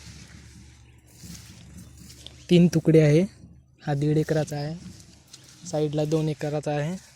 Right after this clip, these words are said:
आणि आपला तिकडे अजून पलीकडल्या शेतामध्ये आपले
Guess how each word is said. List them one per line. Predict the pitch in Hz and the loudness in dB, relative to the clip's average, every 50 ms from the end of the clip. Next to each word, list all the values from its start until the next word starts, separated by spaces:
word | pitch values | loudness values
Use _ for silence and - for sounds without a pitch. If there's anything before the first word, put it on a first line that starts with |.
| _ - - | _ -16 -12
आणि | 147 147 147 151 | -10 -8 -8 -8
आपला | 147 143 - - 156 160 - _ _ _ _ _ _ _ _ _ _ _ _ - - - - - - - - - - | -8 -8 -6 -6 -6 -6 -6 _ _ _ _ _ _ _ _ _ _ _ _ -20 -20 -20 -20 -20 -20 -20 -20 -18 -16
तिकडे | 147 - 156 156 165 170 | -10 -6 -4 -2 -2 -2
अजून | 151 139 143 175 202 196 - - - _ _ _ _ _ - - - - _ _ - - - - _ _ | -2 -4 -4 -6 -8 -8 -10 -18 -20 _ _ _ _ _ -20 -20 -20 -20 _ _ -20 -20 -20 -20 _ _
पलीकडल्या | - 143 147 147 143 156 147 147 151 143 | -4 -2 -2 -2 -2 0 0 0 -2 -2
शेतामध्ये | - 143 135 - 143 143 143 139 147 143 | -2 -4 -4 -4 -4 -4 -4 -4 -4 -4
आपले | 135 - 147 160 180 | -4 -6 -6 -6 -6